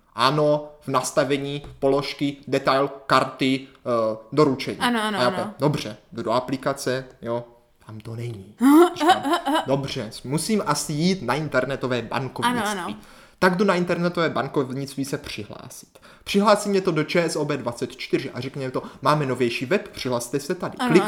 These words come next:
Speaker 2: ano.
Speaker 1: na to a tam mě to řekne, „Máme ještě novější web Č S O B Identita, přihlašte se
Speaker 2: Cože?
Speaker 1: tady.“ Tak se teda přihlásím pod Č S O B identitou. Naštěstí jsem si tohle všechno už zařídil kdysi dávno,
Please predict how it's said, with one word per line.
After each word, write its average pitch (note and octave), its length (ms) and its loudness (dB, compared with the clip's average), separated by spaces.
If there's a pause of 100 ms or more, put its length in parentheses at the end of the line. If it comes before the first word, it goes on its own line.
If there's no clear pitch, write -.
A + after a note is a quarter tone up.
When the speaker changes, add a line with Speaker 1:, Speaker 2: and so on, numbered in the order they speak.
Speaker 2:
ano. - 20 0
Speaker 1:
na A3+ 100 0
to G#3 240 -4
a - 20 -2
tam C#3+ 160 0
mě C#3+ 120 -2
to C#3+ 100 -2
řekne, B2 260 -4 (220)
„Máme D#3+ 220 2
ještě F#3 360 2
novější G3 380 2
web E3+ 220 0
Č - 180 -2
S F3+ 120 0
O F#3 80 4
B G#3 100 4
Identita, G#3 480 -4
přihlašte B2 520 -2
se A#2+ 60 0
Speaker 2:
Cože? - 120 2
Speaker 1:
tady.“ A#3 240 4 (420)
Tak - 180 -14
se G#3 120 2
teda D#3+ 200 0
přihlásím A2+ 580 -6
pod A#2 160 -10
Č B2+ 160 -4
S B2 140 -4
O C3 80 -2
B C#3+ 100 -2
identitou. A#2 560 -6 (160)
Naštěstí E3+ 800 0
jsem F3 180 -4
si F3 120 -8
tohle F3 180 0
všechno E3+ 240 -2
už C#3+ 100 0
zařídil D3 420 0
kdysi C3+ 260 -4
dávno, A2+ 460 -8